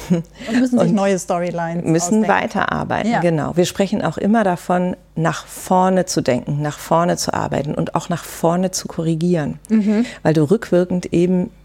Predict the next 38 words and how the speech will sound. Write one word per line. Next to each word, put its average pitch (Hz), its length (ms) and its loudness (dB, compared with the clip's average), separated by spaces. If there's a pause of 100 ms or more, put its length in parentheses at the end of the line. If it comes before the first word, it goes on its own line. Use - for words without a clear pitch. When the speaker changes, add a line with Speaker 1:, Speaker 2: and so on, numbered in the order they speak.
(120)
Speaker 2:
natürlich 135 380 -2
kannst - 260 -4
du - 40 -2
noch 135 120 -2
viel - 160 0
machen. - 300 -2
Du - 80 -10
kannst - 400 -6
im 190 220 2
Skript - 420 -4
noch 123 140 -4
was - 160 -4
machen, - 240 -4
du - 80 -8
kannst - 260 -4
über 170 180 2
die 170 140 0
Dialoge 165 460 2
noch - 180 -6
was - 200 -12
machen. - 300 -8 (340)
Der 175 100 2
Regisseur 165 440 2
kann 143 200 -2
noch 139 160 -6
eine 139 80 0
Menge 139 260 0
dran - 260 -10
machen, - 280 -10
ne? 190 160 4
Und 156 140 2
diese 147 180 0
Schritte - 240 -4
passieren 156 400 0
ja - 120 0
auch - 140 -6
alle. - 300 -6 (160)
Speaker 1:
Mhm. 220 260 2